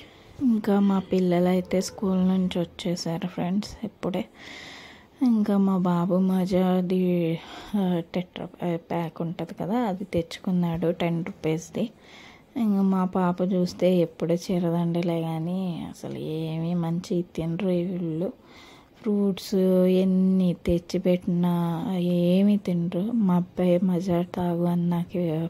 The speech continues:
పెట్టాడు, కొంచెం తాగాను. And, ఆ, ఫ్రూట్స్, ఆ, ఎన్ని డ్రై ఫ్రూట్స్ ఉంటాయి, ఫ్రూట్స్ ఉంటాయి. మా పిల్లలు ఏమీ తినడానికి ఇష్టపడరు ఫ్రెండ్స్, అందరూ అంతే.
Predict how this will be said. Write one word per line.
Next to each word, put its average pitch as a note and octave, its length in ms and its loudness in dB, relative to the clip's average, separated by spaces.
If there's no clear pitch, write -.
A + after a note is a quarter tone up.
పెట్టాడు, F3 480 -2
కొంచెం F#3 760 -2
తాగాను. F#3 720 -2
And, G3 360 2
ఆ, F3+ 340 2
ఫ్రూట్స్, G3 1000 2
ఆ, F#3 360 2
ఎన్ని F#3 680 4
డ్రై F3 320 4
ఫ్రూట్స్ G3 480 0
ఉంటాయి, F#3 420 0
ఫ్రూట్స్ F#3+ 520 -2
ఉంటాయి. F#3 360 0
మా F3+ 140 0
పిల్లలు F3+ 500 0
ఏమీ F3+ 760 2
తినడానికి F#3 680 -2
ఇష్టపడరు F3+ 560 0
ఫ్రెండ్స్, F3 340 -4
అందరూ F3+ 500 0
అంతే. G#3 440 0